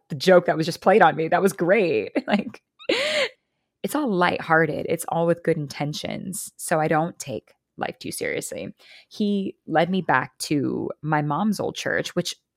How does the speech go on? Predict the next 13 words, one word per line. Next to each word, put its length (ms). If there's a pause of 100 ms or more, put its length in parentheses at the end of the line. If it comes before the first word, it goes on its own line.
I, 380 (840)
<sighs> 1040
I 60
used 440
to 300 (760)
detest 840 (380)
this 220
church. 480
It 160
was 160
so 440
dreadfully 600
boring. 680